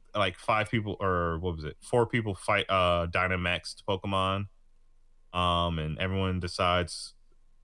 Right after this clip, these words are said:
per turn or whatever, how it works, uh, who's gonna Dynamax the Pokemon to best fight against. <sighs> Best fight against the, um,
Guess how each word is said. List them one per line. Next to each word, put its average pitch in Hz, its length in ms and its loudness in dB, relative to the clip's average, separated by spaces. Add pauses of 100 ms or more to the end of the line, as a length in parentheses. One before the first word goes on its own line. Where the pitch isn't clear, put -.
(140)
per 101 180 0
turn 87 500 0
or 80 160 -2
whatever, 82 380 0
how 82 260 2
it 76 40 -2
works, - 500 -6 (680)
uh, 98 120 2
who's 120 280 4
gonna 110 200 4
Dynamax 98 500 2
the 104 60 -2
Pokemon 117 520 0
to 117 80 -2
best 120 320 0
fight 135 200 2
against. 156 480 0 (1300)
<sighs> 320 720 10 (360)
Best 156 640 0
fight 147 200 6
against 139 420 0
the, 123 380 2 (280)
um, 104 600 0